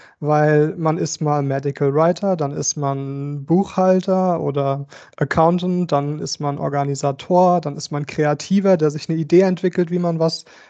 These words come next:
kommunizieren will. Also es ist ein extrem vielseitiger Beruf. Ähm, und das ist das, was mir am meisten Spaß macht, dass man diese Kreativität auch noch in verschiedenen Projekten einbringen kann. Ja, und eigene Projekte, ich hatte schon diverse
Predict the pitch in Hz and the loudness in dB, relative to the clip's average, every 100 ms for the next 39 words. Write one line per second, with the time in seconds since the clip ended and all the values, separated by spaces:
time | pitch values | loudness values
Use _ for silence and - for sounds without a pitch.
0 | _ - 175 175 175 170 - 175 165 156 | _ -2 0 2 -2 -4 -2 0 2 2
1 | 147 151 170 170 170 156 - - 202 202 | 0 -2 -6 -6 -6 -6 -4 2 2 2
2 | 202 180 156 147 147 147 139 135 143 202 | 0 2 2 2 -2 -2 -2 -2 -2 -2
3 | - - - _ - 147 147 151 156 151 | -10 -20 -20 _ -2 0 0 0 0 0
4 | 156 151 156 - 147 151 147 147 156 - | -2 0 -2 -2 -2 0 0 0 -6 -12
5 | - 143 147 165 180 - - 139 143 - | -4 0 2 0 -4 -6 -2 0 0 -4
6 | 156 160 147 - 147 143 143 - _ - | -6 -4 -8 -6 -6 -4 -8 -14 _ -6
7 | 165 156 - 160 151 - 156 156 - 165 | -2 -2 2 2 2 -2 -4 -6 0 0
8 | - 170 185 - 185 180 175 156 - 135 | 0 -2 -2 2 2 2 -2 -4 -4 -4
9 | 180 160 143 - 143 147 139 151 131 131 | -4 -4 -6 0 2 2 0 -8 -8 -8
10 | 135 139 135 135 147 147 220 - - - | -8 -6 -6 -4 -2 0 -2 -6 -20 -20
11 | - _ 165 139 131 147 147 165 180 170 | -20 _ -2 -2 -2 0 2 2 -2 -4
12 | 165 165 - 170 147 - 156 156 156 151 | -2 -2 -2 -4 -4 -8 -10 -8 -8 -8
13 | 143 147 147 147 147 147 | -2 -2 0 -2 -2 -4